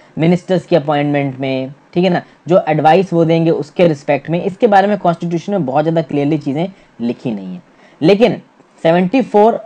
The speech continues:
आर्टिकल में और सेवेंटी फ़िफ्थ आर्टिकल में काफ़ी सारी चीज़ें लिखी हुई हैं। जैसे सेवेंटी फ़ोर्थ में status of council of minister के बारे में बता रखा है, सेवेंटी फ़ाइव में अपॉइंटमेंट, टेन्योर, रिस्पॉन्सिबिलिटी,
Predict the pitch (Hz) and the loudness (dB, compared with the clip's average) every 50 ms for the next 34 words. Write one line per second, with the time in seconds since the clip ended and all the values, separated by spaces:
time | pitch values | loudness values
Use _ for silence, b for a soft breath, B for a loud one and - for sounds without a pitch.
0 | - - - - 160 165 - 190 180 196 196 196 202 240 240 180 - 190 175 185 | -14 -10 -4 -2 -2 -2 -2 0 2 2 2 2 0 -4 -4 -2 -2 0 0 0
1 | 180 180 175 - - 226 208 196 208 180 165 151 156 - 180 185 190 180 - 135 | 0 -2 -2 -2 -2 -2 0 2 2 2 2 2 0 0 0 0 0 0 0 -2
2 | 131 - 139 120 127 123 120 117 - 123 110 120 113 110 104 - 113 110 110 117 | -2 -2 -4 -2 -2 -2 -2 -2 -4 -8 -8 -6 -8 -8 -8 -8 -10 -10 -10 -12
3 | 120 b b b b b b b b - 160 185 185 240 185 - 214 196 196 196 | -14 b b b b b b b b 0 2 2 4 2 2 2 2 2 2 2
4 | 185 277 254 - - 220 208 175 220 233 190 - - 170 160 - 180 165 180 160 | 2 0 0 2 2 2 2 2 0 -2 -2 0 0 0 2 2 2 0 0 0
5 | 156 - 147 143 143 139 160 156 151 147 143 139 143 151 147 135 143 139 143 139 | 0 0 0 0 0 0 0 0 0 -2 -4 -4 -4 -4 0 2 2 2 2 0
6 | 135 127 - 135 127 135 127 - - 135 - 175 170 175 180 175 196 185 185 175 | -2 -2 -2 0 0 -2 -2 -4 -6 -4 -2 0 0 0 0 0 0 2 2 2
7 | 175 185 190 - - 139 - - 147 147 147 151 160 170 202 214 b b b b | 2 2 0 -2 -4 -6 -2 -2 -2 -2 -2 -2 -2 -4 -4 -6 b b b b
8 | b b _ - 156 151 156 156 156 165 190 196 b b b b b - 147 147 | b b _ -2 0 0 2 4 4 2 2 0 b b b b b -2 -2 -2
9 | 135 - 165 156 147 - 165 151 147 147 147 143 175 202 | -2 -2 -2 -2 -2 -2 -2 -2 0 -2 -2 -2 -4 -4